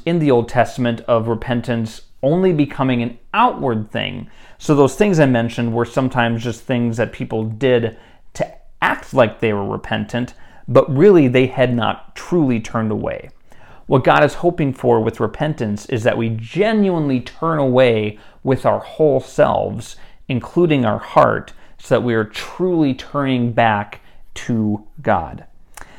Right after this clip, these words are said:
Similarly, um, in the New Testament, the Greek words that are used for this are metaneo, or the cognate of noun metanoia. Most of these happen in Luke's, Luke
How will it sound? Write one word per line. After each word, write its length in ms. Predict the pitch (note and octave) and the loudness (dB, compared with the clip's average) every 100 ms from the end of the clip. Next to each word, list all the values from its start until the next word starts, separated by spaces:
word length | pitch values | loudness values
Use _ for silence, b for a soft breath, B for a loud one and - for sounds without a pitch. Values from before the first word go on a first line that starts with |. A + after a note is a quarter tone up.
| B B | B B
Similarly, 800 | - G3 F3 D3 B2 A#2+ A#2 - | 2 6 8 6 6 4 2 2
um, 320 | A#2+ A2 A2+ | 2 2 0
in 460 | A#2+ A#2+ A2+ A2+ - | -2 0 0 0 0
the 160 | B2 | 0
New 220 | A#2 E3+ G3+ | 2 2 2
Testament, 720 | C#3 A2 - A#2 A2 - A#2+ | 0 0 -2 -2 -2 -4 -4
the 80 | A#2 | -4
Greek 420 | A2+ F#3+ A3+ - | -2 -2 -2 -2
words 380 | B2 A2 G#2+ - | 0 0 -2 -4
that 120 | A2+ | -2
are 100 | A2 | -2
used 580 | G#2+ G#2+ G#2 G#2 - - | -2 -2 -4 -6 -10 -18
for 340 | - - A2+ G#2+ | -14 -4 -2 0
this 380 | G#2+ G#2+ A2 - | 0 -2 -2 -2
are 440 | A2+ G#2+ G#2 G#2 B B B | 2 2 2 -4 B B B
metaneo, 880 | - B2 - B2 D3 B2+ G2 G#2 B2+ - - - - _ - - - - - | 2 4 4 2 4 4 4 2 -2 -10 -20 -20 -20 _ -20 -20 -20 -12 -2
or 220 | - B2 | 4 6
the 140 | A#2 A2 | 6 0
cognate 680 | - A#2 A#2+ A2 G#2+ - A#2+ | 4 4 4 -2 -4 -6 -4
of 160 | C#3+ A#2 | 0 0
noun 460 | A#2 A#2 G#2 G#2+ | 0 0 0 0
metanoia. 840 | - B2+ A2+ A2+ A#2 A2+ E2 B1 - - - | -2 -2 0 0 0 0 0 -6 -10 -16 -8
Most 340 | D3 C#3 C#3+ | 0 2 2
of 60 | C#3 | 0
these 180 | B2+ A#2 | -2 0
happen 320 | A2+ G#2+ A#2+ | -4 -4 -4
in 240 | A2+ A2+ | -4 -4
Luke's, 380 | A2+ A#2 A2+ - b b b | -2 -2 -4 -14 b b b
Luke 340 | C#3+ C3+ C3 | 2 2 2